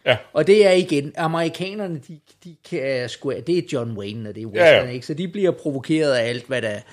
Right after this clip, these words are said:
Speaker 1: Ja.
Speaker 2: hvad der er godt. Men, øh, <laughs> men, men, øh, der var, vi ser jo, at harmonika starter med at blive skudt.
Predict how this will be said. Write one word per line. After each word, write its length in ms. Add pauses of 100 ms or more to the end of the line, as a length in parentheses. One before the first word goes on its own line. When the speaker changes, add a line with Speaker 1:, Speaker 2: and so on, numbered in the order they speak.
(140)
Speaker 1:
Ja. 200
Speaker 2:
hvad 160
der 60
er 120
godt. 320 (360)
Men, 260
øh, 220 (400)
<laughs> 100 (840)
men, 340
men, 320
øh, 240 (440)
der 140 (120)
var, 320 (320)
vi 140
ser 500
jo, 240 (560)
at 300 (120)
harmonika 720
starter 960
med 300 (640)
at 100
blive 240
skudt. 460